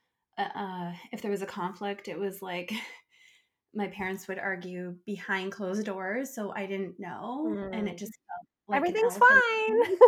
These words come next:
Speaker 1: room.
Speaker 2: We're
Speaker 1: Yeah.
Speaker 2: fine. <laughs>
Speaker 1: There's some tension here, but don't,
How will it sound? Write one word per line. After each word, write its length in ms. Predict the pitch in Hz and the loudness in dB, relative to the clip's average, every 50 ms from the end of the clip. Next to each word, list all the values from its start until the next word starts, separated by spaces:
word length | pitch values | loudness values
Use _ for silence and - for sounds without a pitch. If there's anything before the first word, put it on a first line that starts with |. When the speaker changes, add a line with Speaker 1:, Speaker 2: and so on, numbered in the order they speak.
| - - - | 10 10 8
Speaker 1:
room. 100 | 440 330 - - - - | 6 6 6 -2 -2 4
Speaker 2:
We're 220 | 240 240 262 320 392 | 6 8 8 10 8
Speaker 1:
Yeah. 80 | - - 427 466 494 453 | 8 6 6 6 4 6
Speaker 2:
fine. 340 | 392 359 359 359 349 339 359 392 359 - - | 6 6 6 4 4 4 4 2 2 4 2
<laughs> 220 | 294 - _ 302 | -2 -2 _ 2
Speaker 1:
There's 120 | 254 254 - - - | 2 2 2 -2 -2
some 140 | 269 247 233 - _ | -2 -2 -2 -2 _
tension 400 | 285 277 427 427 - 392 349 311 | 2 2 2 2 0 2 2 4
here, 500 | 285 247 226 202 202 196 196 202 214 220 208 | 4 2 2 0 0 0 2 0 0 0 2
but 300 | 226 208 202 196 185 - - - - - - - - _ | 4 4 4 2 0 -4 -10 -14 -14 -14 -14 -16 -8 _
don't, 260 | 240 233 220 214 208 | -4 -4 -4 -4 -8